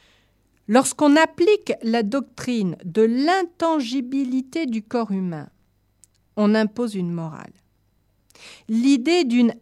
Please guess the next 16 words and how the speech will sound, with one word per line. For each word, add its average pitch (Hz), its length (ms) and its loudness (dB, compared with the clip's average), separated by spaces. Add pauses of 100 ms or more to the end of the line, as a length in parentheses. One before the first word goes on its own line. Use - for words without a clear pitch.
inviolabilité 277 1300 0
du 208 180 -6
corps 226 280 -4
humain 214 420 -2
signifie 190 800 -8 (920)
ne 156 140 -8
pas 311 380 0
utiliser 254 640 -2
son 226 260 -4
corps 214 320 -4
comme 160 160 -8
moyen 214 640 -2
pour 190 240 -8
atteindre 208 360 -6
certaines 160 480 -12
fins. - 300 -20